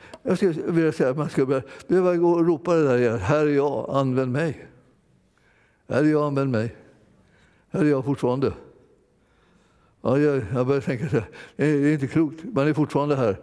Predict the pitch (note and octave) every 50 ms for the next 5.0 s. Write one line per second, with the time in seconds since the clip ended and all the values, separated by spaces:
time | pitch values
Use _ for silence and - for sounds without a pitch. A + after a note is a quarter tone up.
0 | - - - - - - - - D3 C#3 - - D3 C#3 A#2+ - - - - -
1 | - D3 C3 - - - - - - - C4+ F3+ D3 B2 C#3 A#2+ - - - F4
2 | - C#3+ B2+ - - - - D3 C#3 B2+ C3 D3 - - C3+ B2+ B2+ B2 - -
3 | - - - - - _ _ _ _ _ _ _ _ - D#3 C#3 C3+ C#3+ C#3+ D3
4 | C#3 B2+ B2+ B2 B2 C3 B2 A2+ A#2 G#2 C3 B2+ B2+ C#3+ E3 E3 D3+ C#3+ - -